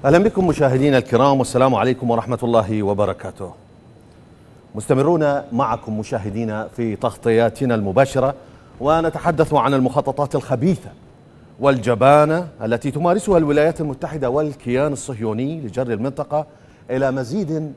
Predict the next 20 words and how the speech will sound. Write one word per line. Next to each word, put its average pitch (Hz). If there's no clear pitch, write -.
من 139
الاضطرابات 127
من 123
خلال 127
الاغتيالات 113
والأعمال 107
السرية، 107
وما 127
ينادون 131
به 113
من 110
فرص 120
سلام 127
ووقف 101
للحرب 120
في 95
غزة 143
ما 131
هو 127
إلا 110